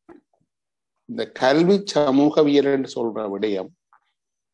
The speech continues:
உங்களுக்கு அதிக அளவில் செல்வாக்கு செலுத்துற ஒரு விடயமா இருக்குது. வினாக்களில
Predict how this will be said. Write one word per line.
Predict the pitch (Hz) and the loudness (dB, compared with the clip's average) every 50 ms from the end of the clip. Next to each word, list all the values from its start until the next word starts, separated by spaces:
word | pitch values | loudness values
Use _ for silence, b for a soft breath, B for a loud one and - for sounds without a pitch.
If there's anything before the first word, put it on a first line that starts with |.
| _ _ _ _ | _ _ _ _
உங்களுக்கு | - 107 117 120 120 117 139 165 180 | -4 0 0 0 0 0 -2 -4 -2
அதிக | 135 120 120 131 - 143 | -2 -2 -2 -2 -2 0
அளவில் | 131 120 117 117 143 | 0 0 -2 -2 -4
செல்வாக்கு | - - 135 123 113 113 120 113 117 107 - - | -6 -6 -6 -6 -4 -4 -4 -4 -4 -8 -8 -10
செலுத்துற | 107 104 101 - - - - | -10 -10 -12 -16 -20 -10 -8
ஒரு | 110 101 98 98 | -6 -6 -4 -6
விடயமா | 98 104 107 104 98 110 | -4 -4 -6 -4 -6 -6
இருக்குது. | 110 101 98 85 - 90 87 92 95 | -6 -6 -8 -8 -8 -10 -8 -2 -2
வினாக்களில | 101 107 120 127 131 123 - - 117 107 101 92 95 113 | 0 2 2 0 -2 -2 -2 -4 -4 -4 -4 -10 -12 -14